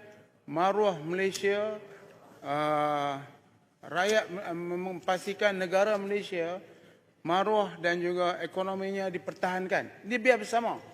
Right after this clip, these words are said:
Sebab saya telah melalui satu zaman yang panjang, mungkin Tuan Speaker belum lahir lagi, iaitu, uh, ataupun belum jadi ahli parlimen,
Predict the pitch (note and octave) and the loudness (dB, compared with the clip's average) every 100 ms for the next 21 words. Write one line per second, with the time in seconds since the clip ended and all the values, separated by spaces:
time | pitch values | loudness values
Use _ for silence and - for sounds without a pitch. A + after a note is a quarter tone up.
0 | - - - - - G3 A#3+ G3 A3 A3+ | -14 -14 -14 -14 -2 4 4 4 2 2
1 | A3+ G#3 G#3 A3 A#3 G3 G#3 G3+ G#3+ G#3+ | 2 2 2 2 0 -2 -2 4 6 6
2 | G#3 G3 G#3 G#3+ G3 D#3 F3 F3 G#3 F#3 | 2 2 0 2 0 0 -6 -2 -2 -2
3 | E3+ - - F3+ D#3+ F3+ G3 G3 E3+ F#3 | -8 -14 -6 -4 -4 -6 -4 -4 -2 -2
4 | F#3 G3+ F3+ F3 E3 A3 - - - - | 2 2 2 0 -4 -8 -12 -20 -20 -20
5 | _ D#3+ F3 F#3 - G#3+ F#3+ F3 E3 - | _ -4 -2 -2 0 4 4 2 -2 -10
6 | - - - - D3 D#3 F#3 F3 F#3+ F3+ | -18 -18 -14 -4 -2 2 2 4 0 0
7 | F#3 F3+ F3+ F3 F3 F3 F3+ F3+ G3 A#3 | 0 2 2 2 2 4 4 4 0 -2